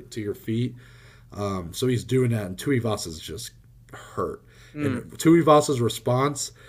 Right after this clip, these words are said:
Speaker 1: is just to start swinging
Speaker 2: Yes,
Speaker 1: those arms,
Speaker 2: yeah.
Speaker 1: man.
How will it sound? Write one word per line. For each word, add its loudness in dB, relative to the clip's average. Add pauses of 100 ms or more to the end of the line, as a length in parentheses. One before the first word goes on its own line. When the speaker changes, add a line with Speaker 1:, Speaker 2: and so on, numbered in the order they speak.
(160)
Speaker 1:
is 0
just 6
to -6
start -2
swinging 4
Speaker 2:
Yes, 6
Speaker 1:
those 6
arms, 4
Speaker 2:
yeah. -8
Speaker 1:
man. -4